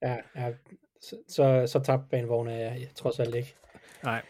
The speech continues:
Speaker 2: Jeg tror, jeg vil gøre det til et mål, Thijs, resten af sæsonen nu her, og, og prøve at se, om jeg kan ramme noget, som jeg tror ligger i dit felt.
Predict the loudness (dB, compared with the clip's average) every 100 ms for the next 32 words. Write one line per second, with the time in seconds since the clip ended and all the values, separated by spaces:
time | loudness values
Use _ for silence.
0 | -16 -12 -4 0 2 2 2 2 2 2
1 | 2 2 2 2 2 2 -2 -2 -2 0
2 | 0 -2 -2 -2 0 2 0 0 0 0
3 | 2 0 0 0 2 0 0 -4 -2 -2
4 | 0 0 -2 -4 -2 -2 0 0 0 0
5 | -2 -2 0 0 0 0 0 0 0 -2
6 | -2 -4 -4 -6 -8